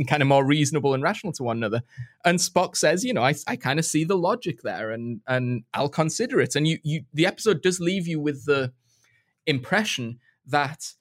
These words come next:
it will be rationalism that rescues the bad Federation from its badness, not n-, an appeal to, to morality, because ultimately, like, being bad is i-, irrational, um, in that telling. Now, uh, Wrath of Khan.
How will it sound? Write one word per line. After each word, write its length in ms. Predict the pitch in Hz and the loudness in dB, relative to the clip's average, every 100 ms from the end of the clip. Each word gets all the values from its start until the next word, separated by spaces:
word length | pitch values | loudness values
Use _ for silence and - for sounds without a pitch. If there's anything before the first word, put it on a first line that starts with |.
| _ _ - | _ _ -4
it 160 | 151 | -2
will 160 | 151 160 | 2 2
be 120 | 151 | 2
rationalism 880 | 131 147 175 - 170 139 127 135 120 | 2 2 0 -2 -2 -2 -2 -2 -2
that 120 | 123 | -2
rescues 800 | 123 139 - - 135 127 117 - - | -2 -2 -4 -8 -6 -4 -6 -8 -8
the 60 | |
bad 280 | 120 131 127 | -2 0 -2
Federation 640 | - 120 120 117 120 123 135 | -4 -4 -2 -2 -2 -6 -10
from 220 | 120 117 | -8 -8
its 120 | - | -8
badness, 640 | - 110 - 104 113 - - _ - | -6 -6 -6 -10 -10 -12 -16 _ -6
not 320 | 135 143 147 | 0 0 0
n-, 80 | 143 139 | -4 -2
an 140 | 135 | 0
appeal 320 | 127 123 135 123 | -2 -2 -4 -2
to, 320 | 127 120 113 - | -4 -6 -8 -12
to 100 | - | -8
morality, 520 | 120 113 123 123 - 104 | -4 -2 -2 -4 -8 -12
because 360 | 110 - 120 135 | -10 -8 -6 -4
ultimately, 460 | 123 123 120 120 | -4 -4 -8 -6
like, 260 | 113 110 _ | -8 -8 _
being 280 | 127 120 113 | -4 -4 -4
bad 300 | 110 110 - | -4 -4 -4
is 360 | 120 107 - - _ _ _ _ _ | -6 -4 -8 -12 _ _ _ _ _
i-, 160 | 139 139 | -4 -2
irrational, 600 | 139 117 92 - - 117 - _ _ | -2 0 -4 -6 -10 -12 -16 _ _
um, 320 | 123 113 110 107 | -4 -4 -6 -4
in 140 | 120 | -2
that 160 | 113 - | -2 -2
telling. 380 | 127 104 98 110 _ _ | -4 -4 -6 -14 _ _
Now, 320 | 147 123 104 - _ _ | -2 0 -4 -12 _ _
uh, 260 | 127 120 117 - | 0 2 0 0
Wrath 240 | 156 175 | 0 2
of 100 | 147 | -2
Khan. 400 | 156 123 87 120 | 0 0 -2 -8